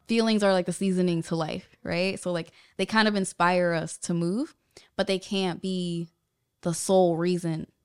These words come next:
as to why we do things. And I think when we see things through past the feelings, when we make commitments past just the feelings, which, again,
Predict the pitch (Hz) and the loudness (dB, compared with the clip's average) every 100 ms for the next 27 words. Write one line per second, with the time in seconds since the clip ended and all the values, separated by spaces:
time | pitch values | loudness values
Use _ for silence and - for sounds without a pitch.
0 | - 170 - 175 175 165 165 165 160 170 | -10 -8 -8 -6 -4 -2 -2 -4 -6 -6
1 | 202 233 247 - _ _ _ _ _ _ | -4 -4 -4 -10 _ _ _ _ _ _
2 | - 185 175 170 185 185 180 170 170 - | -6 -2 -2 -2 -4 -2 -2 -2 -4 -4
3 | 220 208 185 170 - - 185 190 170 165 | -6 -4 -4 -4 -6 -6 -2 0 0 -4
4 | - 180 170 170 - 165 - 165 156 147 | -6 -4 -4 -4 -6 -12 -6 -4 -4 -6
5 | 139 - _ _ _ 170 170 180 190 185 | -10 -14 _ _ _ -2 2 2 2 0
6 | - 180 175 175 165 - - - 180 175 | -2 -2 -2 -2 -4 -6 -14 -6 -4 -4
7 | - 240 240 180 165 165 170 175 165 180 | -2 -2 -2 -6 -8 -6 -4 -4 -6 -4
8 | 208 196 175 | 0 0 0